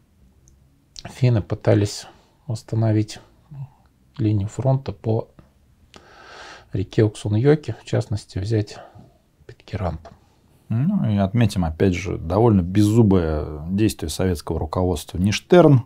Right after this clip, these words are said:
Speaker 2: ни Черепанов не смогли организовать. То, что... На самом деле, вот то, что ты сказал, это было правильное решение, которое Штерн поручил Черепанову, ехать именно туда, и потому что, как ты, опять же, показывал,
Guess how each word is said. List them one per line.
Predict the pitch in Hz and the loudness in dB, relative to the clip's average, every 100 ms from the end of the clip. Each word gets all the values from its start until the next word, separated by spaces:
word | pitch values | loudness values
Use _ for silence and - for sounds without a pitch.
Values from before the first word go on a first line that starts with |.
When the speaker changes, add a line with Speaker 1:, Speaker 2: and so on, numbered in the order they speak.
| - | -2
Speaker 2:
ни | 98 98 98 98 | 2 6 8 6
Черепанов | 92 - 110 - 151 135 98 - - | 4 2 0 4 6 8 6 0 -8
не | 95 98 98 | 2 4 4
смогли | 101 107 123 | 4 6 8
организовать. | 120 92 98 95 104 117 - | 8 6 4 4 6 6 6
То, | - | 2
что... | 110 - - - | -4 -8 -14 -2
На | |
самом | 110 202 147 | 4 8 10
деле, | 135 113 | 10 8
вот | 98 | 6
то, | - | 0
что | - | 2
ты | 104 104 | 2 0
сказал, | - 147 147 | 4 6 6
это | 120 110 | 4 4
было | 110 | 4
правильное | 101 127 127 98 92 95 | 6 6 8 6 4 2
решение, | 98 - 156 113 85 | 4 6 8 8 6
которое | 95 92 98 90 | 2 2 2 2
Штерн | - - 104 80 | 2 4 4 2
поручил | 80 98 101 - 92 | -2 0 2 2 0
Черепанову, | - 95 - 151 117 85 80 - | 2 2 6 6 6 4 -2 -6
ехать | - 110 110 - - | 4 6 6 2 0
именно | 95 95 | 2 2
туда, | 95 107 131 139 | 2 4 8 8
и | 95 | 6
потому | - - 110 | -2 0 2
что, | 110 - | 2 -2
как | 95 - | -10 -2
ты, | 113 104 - | -2 -2 -4
опять | 107 104 120 | -6 4 4
же, | 101 | 4
показывал, | - 101 - 127 98 87 80 | 2 2 6 6 6 0 -4